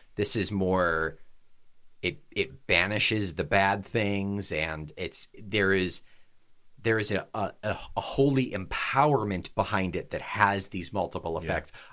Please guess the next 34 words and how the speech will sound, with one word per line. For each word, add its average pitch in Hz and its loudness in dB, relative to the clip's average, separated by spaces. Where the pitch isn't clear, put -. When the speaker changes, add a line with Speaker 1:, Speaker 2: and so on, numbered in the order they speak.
Speaker 1:
In 123 0
addition 123 2
to 127 0
the, 95 2
what 107 -6
did 98 0
it 87 -6
say, 90 -4
two - -2
D 110 -4
six - -2
of 90 0
sonic 120 0
damage 73 -2
on 76 -4
top 87 0
of 85 -6
that. 82 -2
Speaker 2:
Yeah. - -10
Well, 127 -2
it's - -6
like 127 0
they're 113 0
taking, 104 -4
obviously 123 -4
they, 98 -2
they 90 -8
took - -6
a 98 -4
lion 85 -2
and 95 -6
they 92 0
Speaker 1:
Mm-hmm. 131 -2
Speaker 2:
said, 82 0